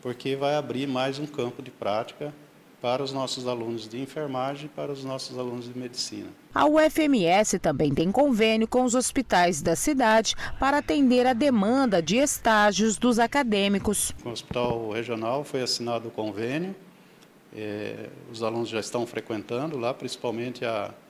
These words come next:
Speaker 1: o setor de maternidade, de pediatria, né? Eles já estão lá, agora vai iniciar os trabalhos com a parte de cirurgia. Também estamos na expectativa de que os alunos possam,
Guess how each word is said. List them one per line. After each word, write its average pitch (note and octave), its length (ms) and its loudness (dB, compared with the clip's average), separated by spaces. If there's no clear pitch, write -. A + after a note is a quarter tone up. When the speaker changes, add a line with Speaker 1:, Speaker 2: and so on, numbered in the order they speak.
Speaker 1:
o A2+ 60 -10
setor A2 420 -6
de G2+ 480 -8
maternidade, G2 640 -8
de F#2 300 -8
pediatria, C3 640 -6
né? G3 140 -6
Eles G2 180 -12
já G#2 120 -8
estão A#2+ 320 -6
lá, D3 200 -2
agora C#3+ 300 -2
vai C3 240 -2
iniciar A#2+ 440 -2
os A2+ 120 -4
trabalhos A2+ 540 -2
com A2 120 -8
a G#2 60 -6
parte A2 340 -4
de G#2 120 -12
cirurgia. A2+ 680 -6
Também A2 320 -6
estamos A#2 580 -4
na A2 140 -6
expectativa A2+ 640 -6
de A2+ 80 -6
que A2 100 -14
os G2+ 100 -8
alunos G#2+ 360 -6
possam, A2+ 520 -4